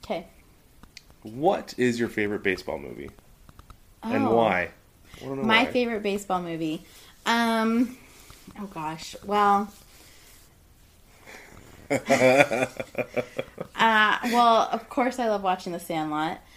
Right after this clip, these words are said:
Speaker 1: It also depends who I'm watching movies with.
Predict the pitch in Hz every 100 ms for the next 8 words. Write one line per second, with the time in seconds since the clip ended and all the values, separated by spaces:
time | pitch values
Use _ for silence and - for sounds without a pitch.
0 | - 226 262 349 339 262 262 240 247 262
1 | 233 214 196 196 180 175 170 160 156 131
2 | -